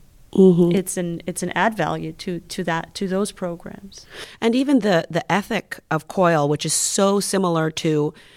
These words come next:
Speaker 1: how we define global learning. There's the collaboration, there's the diversity, there's the problem solving. That design could be the design for a study abroad experience.
Speaker 2: Oh, absolutely.
Speaker 1: Right?
Speaker 2: Yes.
Speaker 1: Yeah.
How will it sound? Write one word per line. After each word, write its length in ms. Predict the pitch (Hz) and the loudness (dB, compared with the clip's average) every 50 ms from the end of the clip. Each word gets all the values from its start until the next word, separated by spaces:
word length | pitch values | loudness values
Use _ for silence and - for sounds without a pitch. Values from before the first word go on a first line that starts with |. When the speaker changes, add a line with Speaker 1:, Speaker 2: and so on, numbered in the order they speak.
| - _ | -16 _
Speaker 1:
how 120 | - 175 160 | 0 2 4
we 80 | 165 | 4
define 680 | 160 160 151 - - - 151 151 160 156 151 147 147 143 - | 2 0 -2 -4 -2 0 0 2 2 2 2 2 0 -2 -4
global 320 | - 160 151 139 143 139 143 | -2 -2 0 0 0 0 2
learning. 320 | 156 156 147 143 135 131 | 2 2 2 2 0 -2
There's 160 | 135 135 131 - | -4 -6 -6 -8
the 80 | 139 - | -10 -8
collaboration, 1000 | - 156 156 147 151 151 156 156 147 147 143 - - - 135 131 135 135 131 - | -4 0 2 2 2 2 2 2 0 0 0 -2 -4 -4 -4 -6 -6 -8 -8 -8
there's 160 | 143 139 131 | -8 -6 -4
the 100 | - 139 | -4 -4
diversity, 680 | 131 - - 156 147 147 139 - 139 135 131 127 - - - | -4 -2 0 0 0 0 -2 -4 -6 -6 -6 -6 -8 -8 -8
there's 140 | 143 143 | -8 -8
the 80 | - 139 | -8 -6
problem 320 | - - 151 156 151 147 | -2 0 2 2 2 0
solving. 400 | 143 - 143 139 139 135 139 139 - - - - - - - _ _ _ _ _ | 0 -2 -4 -4 -4 -4 -4 -6 -6 -10 -18 -20 -20 -20 -20 _ _ _ _ _
That 540 | - 165 160 165 180 202 208 214 226 247 - - _ _ _ _ _ _ _ _ _ _ _ _ 170 | -12 -10 -6 0 2 2 2 2 2 0 -2 -6 _ _ _ _ _ _ _ _ _ _ _ _ -6
design 880 | 139 180 175 160 147 147 160 156 156 170 180 175 160 147 143 139 139 - _ _ _ _ _ _ _ _ _ _ | -2 0 0 0 0 0 0 0 2 0 0 2 2 2 2 0 -2 -4 _ _ _ _ _ _ _ _ _ _
could 480 | - - - 185 170 160 151 151 - - _ _ _ _ _ _ _ _ - 156 139 | -6 0 4 6 6 6 4 2 -2 -6 _ _ _ _ _ _ _ _ -16 -4 0
be 140 | 202 247 262 | 2 4 4
the 100 | 247 247 | 4 4
design 400 | 208 226 202 180 175 185 196 208 | 4 4 4 6 4 4 4 4
for 160 | - 202 180 | 4 2 2
a 60 | 160 | 2
study 260 | 160 - 190 185 170 | 2 0 -2 -2 0
abroad 220 | 156 147 170 156 - | 0 0 0 0 0
experience. 720 | 123 - - - 175 269 240 - - - - - - - - _ _ _ - - - | -2 -4 -4 -2 0 0 0 -2 -4 -10 -16 -18 -18 -18 -20 _ _ _ -14 -8 -6
Speaker 2:
Oh, 180 | 214 269 294 214 | -4 -4 -2 -4
absolutely. 640 | 175 175 - - 180 175 170 202 233 269 208 175 156 | -4 -6 -8 -12 -12 -10 -10 -10 -10 -12 -12 -6 0
Speaker 1:
Right? 380 | 165 160 143 135 151 220 - - - | 2 2 4 4 2 0 -4 -6 -10
Speaker 2:
Yes. 160 | 190 196 196 | -6 -2 0
Speaker 1:
Yeah. 220 | 165 151 127 - | 2 2 0 -2